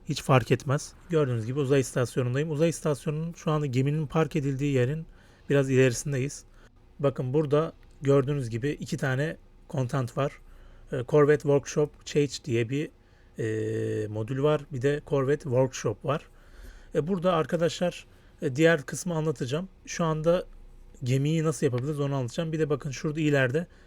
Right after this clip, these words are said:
bir kısa yol var, bakın hemen ileride. E, oraya gelip de burada, buraya da ışınlanabilirsiniz. Yani buraya kadar yürümenize gerek yok. Bakın şu anda gidiyorum, e, ve tekrardan geri dönüyorum. Evet, buraya gelebiliyorsunuz hızlı bir şekilde. E, oyuncuları yormamaya çalışmışlar.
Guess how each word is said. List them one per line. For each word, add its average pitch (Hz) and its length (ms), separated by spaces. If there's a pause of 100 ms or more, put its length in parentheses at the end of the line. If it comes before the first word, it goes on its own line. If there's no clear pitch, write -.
(180)
bir 131 40
kısa - 200
yol 147 160
var, 117 180
bakın 117 200
hemen 123 220
ileride. 117 440 (680)
E, - 80
oraya 160 320
gelip 151 340
de 160 160
burada, 139 320
buraya 139 200
da 156 40
ışınlanabilirsiniz. 131 840
Yani 113 180
buraya 120 180
kadar 127 200
yürümenize 120 580
gerek 113 220
yok. 127 160
Bakın 120 220
şu - 180
anda 120 180
gidiyorum, 117 600
e, - 60
ve 117 340
tekrardan 131 600
geri 120 220
dönüyorum. 110 400 (640)
Evet, - 260 (100)
buraya 147 420 (100)
gelebiliyorsunuz 120 600
hızlı 107 200
bir 104 60
şekilde. 117 400 (760)
E, 113 300
oyuncuları 123 520
yormamaya 123 440
çalışmışlar. - 640